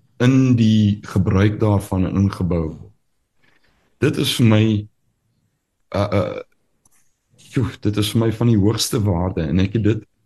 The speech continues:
baie gemis. Want ek, ek, ek kan dinge in hierdie taal regkry wat ek dink nie ek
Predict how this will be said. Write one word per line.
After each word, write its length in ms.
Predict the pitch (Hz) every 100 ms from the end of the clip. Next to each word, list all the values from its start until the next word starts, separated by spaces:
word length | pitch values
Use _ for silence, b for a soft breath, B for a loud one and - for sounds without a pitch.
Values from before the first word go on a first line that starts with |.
| _ -
baie 260 | 90 101 104
gemis. 600 | 95 87 90 - - - _ - _ _ _ _ _ _ -
Want 220 | 95 95
ek, 140 | 131 117
ek, 140 | - _ _ _ -
ek 240 | 104 104
kan 360 | - 143 139 131
dinge 260 | 98 113 110 107
in 80 | 101
hierdie 300 | 95 98 -
taal 280 | 117 113 95
regkry 460 | 90 98 - 98 92
wat 120 | 104
ek 120 | 90
dink 220 | 98 101 107
nie 180 | 139
ek 140 | 104